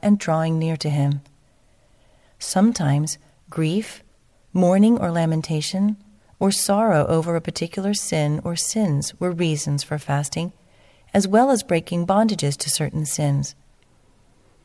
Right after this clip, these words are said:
Fasting is also connected with seeking deliverance for the oppressed. In some instances, it is involved in receiving revelation from God. Some biblical examples.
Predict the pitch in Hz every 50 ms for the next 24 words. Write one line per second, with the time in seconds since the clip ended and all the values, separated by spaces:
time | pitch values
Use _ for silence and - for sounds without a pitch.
0 | _ _ _ _ - - - 220 220 240 233 - - 262 247 240 214 202 - -
1 | 226 285 349 - - 156 147 - - 170 151 151 143 - - 180 - - 202 202
2 | - - - 233 220 - - 214 196 190 - 175 180 208 226 233 175 139 135 -
3 | - - - 156 151 151 151 147 143 - 170 160 151 143 - - - - _ _
4 | _ _ _ _ _ _ _ _ _ _ _ _ _ _ _ _ _ - - -
5 | 165 156 147 - - 240 262 - - 165 151 147 - - - 143 143 143 - 156
6 | 160 170 - - - _ _ _ _ _ _ _ _ - 185 180 190 185 190 190
7 | 196 - 202 202 214 214 - 247 247 240 254 262 254 - - 185 175 175 190 202
8 | 208 196 185 175 175 180 180 202 214 208 - - 135 135 139 - - 151 151 139
9 | 151 143 143 143 143 139 - _ _ _ _ _ _ _ _ _ _ _ _ _
10 | _ _ _ _ _ _ _ _ _ _ _ _ _ _ _ _ _ _ _ _
11 | _ _ _ _ _ _ _ _ _ _ _ _ - - - - 226 226 220 202
12 | 277 302 - 285 269 - - 233 - - 254 196 - 180 165 160 143 - 143 131
13 | 131 135 - -